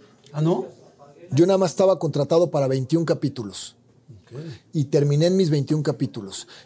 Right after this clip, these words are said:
Speaker 2: Yo moría en el momento en que me ponía Camacho, me seguía con un carrito eléctrico,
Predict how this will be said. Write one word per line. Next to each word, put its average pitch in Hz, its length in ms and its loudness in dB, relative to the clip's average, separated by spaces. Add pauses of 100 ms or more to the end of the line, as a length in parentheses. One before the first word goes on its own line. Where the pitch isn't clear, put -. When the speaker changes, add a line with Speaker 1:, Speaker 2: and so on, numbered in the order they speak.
(100)
Speaker 2:
Yo 185 160 4
moría 202 680 4
en 151 140 0
el 151 80 2
momento 165 500 2
en 156 160 0
que 143 340 0
me 147 160 -2
ponía 175 680 0 (260)
Camacho, 160 480 0
me 170 100 2
seguía 147 320 4
con 170 140 0
un 165 100 -2
carrito 156 380 2
eléctrico, 175 640 0